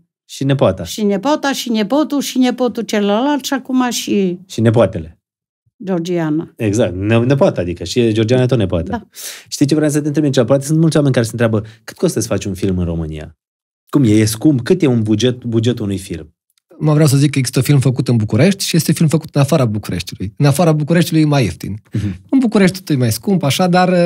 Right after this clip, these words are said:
Speaker 3: uh, noi cumva am reușit filmul ăla să facem și pentru că mulți oameni din, uh, Cluj-Napoca ne-au ajutat. Că filmam anumite locații care, în mod normal,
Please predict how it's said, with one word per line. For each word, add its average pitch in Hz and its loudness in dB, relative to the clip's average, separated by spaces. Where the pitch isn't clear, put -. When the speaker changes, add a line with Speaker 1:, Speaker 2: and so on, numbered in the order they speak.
Speaker 3:
uh, 170 0
noi 190 2
cumva 180 2
am 151 0
reușit 151 2
filmul 165 0
ăla 156 4
să 143 2
facem 165 0
și - -4
pentru 143 0
că 143 0
mulți 160 4
oameni 143 4
din, 131 2
uh, 117 2
Cluj-Napoca 151 2
ne-au 139 2
ajutat. 127 0
Că - -6
filmam 151 4
anumite 135 2
locații 120 0
care, 123 0
în 123 2
mod 139 4
normal, 131 4